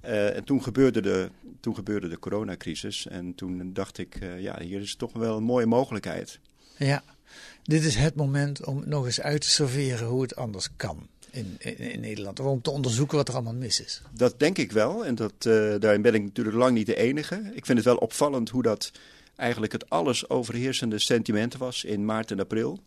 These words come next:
Speaker 1: En hoe dat nu volledig weg lijkt.
Speaker 2: Ja.
Speaker 1: We willen zo snel mogelijk terug naar veertien maart.
Speaker 2: Ja.
Speaker 1: Vijf-, vijftien maart begon de lockdown.
Speaker 2: Ja.
Speaker 1: We willen zo snel mogelijk terug naar normaal.
Speaker 2: Ja, even uitgebreider. In maart of april was het van: "De wereld moet anders, het kan zo niet door,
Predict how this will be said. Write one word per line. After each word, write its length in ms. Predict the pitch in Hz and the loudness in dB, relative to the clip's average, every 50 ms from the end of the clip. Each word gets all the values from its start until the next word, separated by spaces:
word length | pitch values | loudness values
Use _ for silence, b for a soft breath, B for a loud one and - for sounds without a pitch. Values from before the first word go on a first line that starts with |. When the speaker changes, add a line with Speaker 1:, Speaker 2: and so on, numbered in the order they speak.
| _ B B B B B B B B | _ B B B B B B B B
Speaker 1:
En 120 | B 113 113 | B 0 2
hoe 120 | 127 139 | 2 4
dat 160 | 135 127 117 | 4 2 2
nu 140 | 127 131 120 | 2 0 0
volledig 480 | 120 - 147 156 160 170 170 160 135 113 | 0 0 2 4 4 4 4 2 0 0
weg 200 | 120 127 135 - | 0 -2 -2 -2
lijkt. 420 | 113 92 82 - - - - - - _ | -2 -4 -4 -6 -8 -12 -14 -14 -16 _
Speaker 2:
Ja. 180 | - 143 151 156 | -4 0 0 2
Speaker 1:
We 60 | 139 123 | 2 4
willen 200 | 131 127 117 107 | 2 2 2 2
zo 120 | - 117 | -2 -2
snel 260 | 110 - 151 156 151 | -2 -2 -2 -2 0
mogelijk 360 | 135 131 117 110 - 110 104 | 0 -2 -2 -2 -4 -6 -6
terug 280 | - 123 117 117 113 - | -2 -2 0 0 0 -2
naar 160 | 117 110 107 - | -4 -4 -4 -2
veertien 360 | - 123 113 107 113 110 107 | -2 -2 -2 0 0 -2 -2
maart. 380 | 101 104 120 120 - - - - - | 0 -2 -4 -6 -8 -14 -20 -12 -6
Speaker 2:
Ja. 120 | 139 139 | -4 0
Speaker 1:
Vijf-, 160 | 131 117 107 - | 0 0 0 2
vijftien 360 | - 113 113 - - 110 107 | 2 2 2 2 0 -2 -2
maart 220 | 110 110 110 107 - | 0 0 -2 -4 -6
begon 180 | - 113 101 | -8 -8 -8
de 80 | 104 104 | -6 -4
lockdown. 400 | 107 113 120 120 113 113 - - _ - | -4 -4 -4 -6 -6 -6 -8 -12 _ -8
Speaker 2:
Ja. 240 | - 147 151 156 - - - - | -4 -2 -2 -2 -2 -6 -12 -10
Speaker 1:
We 80 | - | -4
willen 200 | 117 123 120 113 | -2 -2 -2 -2
zo 100 | - - | -4 -4
snel 220 | 120 - 131 135 131 | -2 -2 0 0 0
mogelijk 340 | 127 123 113 - - 110 - | 0 -2 -2 -4 -8 -12 -8
terug 260 | - 117 113 110 - | -4 -4 -4 -2 -2
naar 120 | 107 104 | -4 -4
normaal. 440 | 101 101 101 98 95 101 113 143 160 - | -2 -2 -2 -2 -2 -2 -4 -6 -8 -8
Speaker 2:
Ja, 220 | - 156 156 165 - | -6 -4 -4 -2 -2
even 260 | - 196 185 151 180 | -2 -2 -2 -2 -2
uitgebreider. 580 | - 190 190 - - 160 175 180 185 180 185 | -2 -2 -4 -4 -4 -2 0 0 0 0 0
In 120 | - 156 165 | -2 -2 0
maart 260 | 170 165 156 135 - | 0 0 0 0 -2
of 80 | 143 123 | -4 -6
april 340 | 120 - 151 165 180 180 | -6 -4 -2 0 0 2
was 160 | 170 185 170 151 | 2 0 0 -2
het 140 | 160 151 | -2 -6
van: 220 | - 156 151 147 135 | -6 -6 -6 -4 -4
"De 80 | 139 | -4
wereld 360 | 135 147 156 151 139 135 - - | -4 -2 -2 -2 -2 -4 -4 -6
moet 200 | 151 135 - - | -8 -6 -4 -4
anders, 320 | - 131 139 135 131 117 | -4 -4 -4 -6 -6 -6
het 140 | 139 143 - | -6 -6 -4
kan 200 | - 156 147 135 | -2 -2 -2 -2
zo 180 | 117 135 135 | -2 -2 -2
niet 200 | 123 123 127 117 | -4 -4 -4 -4
door, 420 | 120 135 131 127 127 123 120 120 | -2 -2 0 0 -2 -4 -6 -8